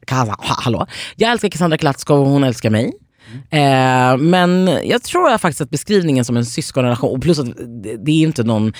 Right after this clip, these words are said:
Speaker 1: hemlighet att det inte alltid har, att vi inte alltid dragit jämnt. Eh, och lite syskonrelationen i, du vet, att så här, man vet verkligen vart man har varandra.
Speaker 2: Mm.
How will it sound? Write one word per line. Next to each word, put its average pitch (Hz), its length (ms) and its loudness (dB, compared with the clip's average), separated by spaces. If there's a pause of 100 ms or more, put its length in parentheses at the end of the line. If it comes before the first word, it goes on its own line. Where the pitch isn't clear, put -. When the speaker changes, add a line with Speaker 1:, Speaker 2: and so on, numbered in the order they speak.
(280)
Speaker 1:
hemlighet 127 720 -2
att - 140 -8
det 139 80 -4
inte 117 180 -4
alltid 101 560 -4
har, 101 380 -2
att 117 120 -4
vi 131 60 -2
inte 117 160 -4
alltid 98 200 -10
dragit 101 240 -6
jämnt. - 500 -14 (680)
Eh, 120 260 2
och 156 160 2
lite 160 220 -2
syskonrelationen 139 840 0
i, 151 180 0
du 120 120 -2
vet, 117 160 0
att 120 120 -6
så 135 80 -4
här, 117 80 2
man 185 180 0
vet 151 240 -2
verkligen 98 260 -4
vart 90 120 -14
man 95 100 -12
har 110 140 -6
varandra. - 380 -18 (180)
Speaker 2:
Mm. 82 180 -16